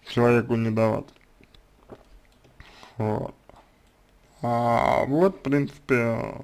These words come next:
такое можно сделать, а, резюме, да, исходя из того, что вы написали. Конечно, этого мало, конечно, этого,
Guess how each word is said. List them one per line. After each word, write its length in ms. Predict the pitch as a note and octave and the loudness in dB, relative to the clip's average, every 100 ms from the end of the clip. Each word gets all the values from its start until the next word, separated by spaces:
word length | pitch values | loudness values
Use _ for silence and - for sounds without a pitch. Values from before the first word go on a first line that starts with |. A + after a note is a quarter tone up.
| - _ _ _ _ _ - - - - _ _ _ _ _ _ _ _ _ _ _ _ - | -20 _ _ _ _ _ -20 -20 -20 -20 _ _ _ _ _ _ _ _ _ _ _ _ 6
такое 440 | - C3+ C#3+ C#3 A#2+ | 8 10 12 12 12
можно 340 | A#2+ A2+ C3 | 8 6 4
сделать, 520 | A2+ C3 C3 A#2 - - - - - - - - | 8 10 10 8 2 -12 -14 -18 -20 -20 -16 -4
а, 360 | G#2+ G#2 G#2 | 0 2 2
резюме, 500 | G#2 A2+ A#2+ C#3 F3+ | 2 0 2 4 4
да, 320 | C#3+ B2 C3 A2+ | 4 4 4 2
исходя 480 | - F#3+ B2+ B2+ | -4 -4 0 0
из 180 | A#2 A#2 - - - _ _ _ _ _ - _ - - - - - _ - - B2 | 0 -2 -8 -20 -20 _ _ _ _ _ -20 _ -20 -20 -20 -20 -20 _ -20 0 6
того, 220 | A#2+ B2+ | 6 6
что 160 | B2+ | 2
вы 100 | A#2 | 0
написали. 560 | A2+ A2 A2 - A2+ - | 0 -2 -8 2 2 2
Конечно, 500 | - C#3+ E3+ E3+ C3+ | -2 2 2 0 2
этого 420 | B2 A#2+ A#2+ B2 | 2 2 0 2
мало, 380 | D3+ G3 G3+ C3+ | 6 6 8 6
конечно, 760 | A2 B2 B2 A2+ - A#2 A2+ G#2+ | 4 0 0 -2 0 0 0 -2
этого, 580 | A#2 A2+ A#2 A#2+ - | -6 -4 -4 -6 -8